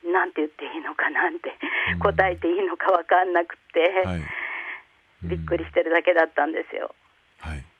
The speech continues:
Speaker 2: あ、じゃあもう少し詳しく教えてくださいね。
Speaker 1: はい。
Speaker 2: えっと、あなた様おいくつですか？
Speaker 1: 六十七です。
Speaker 2: 六十七歳。
Speaker 1: はい。
Speaker 2: 娘さんは？
Speaker 1: 四十一で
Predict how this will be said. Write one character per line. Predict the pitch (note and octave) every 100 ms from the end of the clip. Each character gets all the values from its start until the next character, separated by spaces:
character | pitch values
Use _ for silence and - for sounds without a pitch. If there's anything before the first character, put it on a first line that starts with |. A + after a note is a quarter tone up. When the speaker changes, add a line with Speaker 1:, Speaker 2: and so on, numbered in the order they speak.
| _ _ _ _ _ _
Speaker 2:
あ、 | G2+ -
じ | F2+
ゃ | A2
あ |
も | A#2
う |
少 | - A#2+
し |
詳 | - C3+
し | B2
く | -
教 | F#2 D#2+ F2
え |
て | E2
く | E2
だ | D2+
さ | -
い | G#3+ A2+
ね。 |
Speaker 1:
は | C3+
い。 | - - - C3+
Speaker 2:
え | C3
っ |
と、 | C#3 B2+
あ |
な | D3
た | D3
様 | C3 G2+
お | G#2
い |
く | -
つ | C#3
で |
す | B2+
か？ | - B2 -
Speaker 1:
六 | G3+ - G#4+
十 | G#3+
七 | G#3 G#3 F3+
で | E3+
す。 | E3
Speaker 2:
六 | G#3 F#2+
十 | G#2+
七 | G#2+ A2
歳。 | G2 D#2 -
Speaker 1:
は | - F3
い。 | -
Speaker 2:
娘 | B2 C#3 B2
さ | A2+
ん | F#2+
は？ | E2 - _ -
Speaker 1:
四 | G#3 F#3+
十 | E3+
一 | D3+ D3+
で | D3+